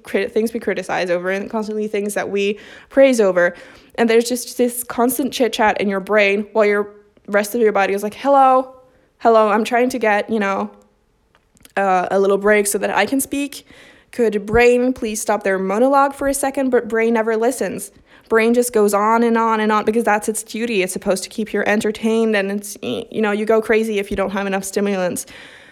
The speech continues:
and stuff around you. So, uh, the bo-, rest of the body doesn't, you know, they try to signal, and that's the way they're signaling is by fatigue, by intuition.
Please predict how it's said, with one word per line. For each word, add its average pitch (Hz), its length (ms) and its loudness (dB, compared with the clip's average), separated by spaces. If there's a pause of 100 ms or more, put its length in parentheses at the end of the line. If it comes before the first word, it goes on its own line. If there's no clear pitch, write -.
(160)
and 214 120 -2
stuff 214 200 -2
around 208 260 2
you. 208 140 0
So, 208 460 -2 (1040)
uh, 220 380 2
the 226 180 0
bo-, - 160 0
rest 240 240 2
of 247 60 -6
the 226 60 2
body 220 300 0
doesn't, 214 480 -4
you 226 60 0
know, 220 140 -2
they 226 120 4
try 226 280 4
to 247 80 2
signal, 220 600 0
and 220 160 0
that's 208 400 -2 (140)
the 214 100 -2
way 214 180 4
they're 214 160 0
signaling 214 640 -4
is 220 220 -2
by 190 360 0
fatigue, 202 640 -6 (640)
by 196 580 0
intuition. 214 880 0